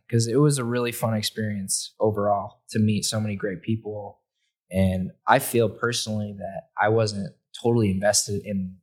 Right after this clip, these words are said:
the competitive nature of American Idol,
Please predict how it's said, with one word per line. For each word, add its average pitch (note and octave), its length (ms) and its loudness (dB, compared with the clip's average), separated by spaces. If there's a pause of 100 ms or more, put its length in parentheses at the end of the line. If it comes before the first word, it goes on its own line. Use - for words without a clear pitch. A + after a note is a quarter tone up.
(140)
the G#2 80 -4
competitive G#2 760 2
nature G2 640 -8 (400)
of G2+ 140 4
American G2+ 480 2
Idol, F#2 420 -10